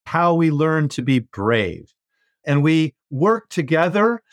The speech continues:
on Bishops United Against Gun Violence, and Marianne has been a leader in the D C area around how can we reduce the scourge of gun violence and building relationships and,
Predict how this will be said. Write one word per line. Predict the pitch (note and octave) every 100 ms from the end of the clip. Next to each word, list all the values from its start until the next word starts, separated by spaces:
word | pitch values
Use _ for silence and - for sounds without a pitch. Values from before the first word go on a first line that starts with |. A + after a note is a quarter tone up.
| _
on | - C3 C3
Bishops | D3 E3+ E3+ -
United | D#3+ E3 E3 D3
Against | C#3+ D3+ D3 -
Gun | D3 D#3
Violence, | E3 E3 E3 F3+ F3 - -
and | C3 C3
Marianne | C#3 E3 D#3+ D3 D3+ D3 C#3+
has | C3 B2
been | - C#3 C3+ -
a |
leader | A#2 C#3 F3 D#3 D3 _ _ _
in | C3
the | B2+
D | A#2+ E3
C | F3 - F3+ F3
area | C#3 D#3 D#3+ D#3 C#3+ C#3 D3
around | C3+ B2+ C#3+ D3 D3 D3 C#3 - _ _
how | - E3 E3+ E3+
can | - E3+ D#3
we | D3 C#3+
reduce | C3 B2 C#3+ D3 C#3+ -
the | B2+
scourge | - - D3 C#3 C3+ A#2+ - _ _ _ -
of | A#2+ A#2+ A2 - _ _ A#2+
gun | C3+ D3 C#3+
violence | A#2+ A2 G#2+ A2 G#2+
and | A#2+ A2+
building | D3 D#3 D3+ C3+
relationships | B2 B2+ C#3 - C3+ - C#3+ A#2 -
and, | A2+ G#2+